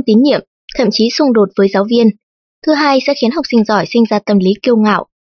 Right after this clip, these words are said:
thậm chí kỳ thị học sinh kém. Làm như vậy không có lợi cho sự phát triển của tất cả học sinh. Mách nhỏ, giáo viên nên coi tất cả học sinh như nhau. Đối với những học sinh có thành tích tốt, giáo viên nên tiến hành giáo dục trên nguyên tắc công bằng khách quan. Khi học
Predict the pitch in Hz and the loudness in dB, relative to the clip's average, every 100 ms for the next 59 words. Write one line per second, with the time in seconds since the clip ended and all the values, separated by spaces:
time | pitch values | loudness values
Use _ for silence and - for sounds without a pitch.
0 | _ - 214 - 214 294 262 220 220 190 | _ -6 -6 0 -2 0 -2 -2 0 -2
1 | 190 - 214 196 185 285 _ _ _ - | -4 -2 -2 0 -2 -2 _ _ _ -2
2 | 233 233 262 220 - 302 262 214 285 214 | 2 4 2 -2 -4 -4 -2 0 0 0
3 | - 214 226 - 320 - 214 160 - 180 | -4 -4 -4 -4 -6 -2 -2 -2 -2 -4
4 | - 302 233 - 175 - 214 - _ _ | -2 -6 -4 -6 -6 0 0 0 _ _
5 | _ _ _ _ - 294 254 190 156 _ | _ _ _ _ -6 -2 0 0 -2 _
6 | _ - 214 240 277 262 254 - 240 226 | _ -6 -4 0 2 2 0 0 -2 -2
7 | 349 - 202 190 - 240 226 226 220 214 | -4 -4 -4 -4 -2 2 4 2 2 0
8 | 208 _ _ _ _ _ _ - 254 240 | -2 _ _ _ _ _ _ -2 0 2
9 | 240 294 277 - 247 220 226 262 196 269 | 0 0 -2 0 0 0 -2 -2 -2 -6
10 | - 294 311 _ _ - 240 285 269 269 | -2 -2 -2 _ _ -4 0 0 2 2
11 | 240 220 - 240 185 196 247 262 - 233 | 0 -4 -2 -4 -2 -6 -2 -4 -2 0
12 | 220 208 294 320 - 247 220 202 160 - | 0 0 -4 -10 -6 -4 -2 -2 -4 -6
13 | - 220 214 202 _ _ _ _ _ _ | -8 -4 -4 -4 _ _ _ _ _ _
14 | _ - 240 220 | _ -2 -2 0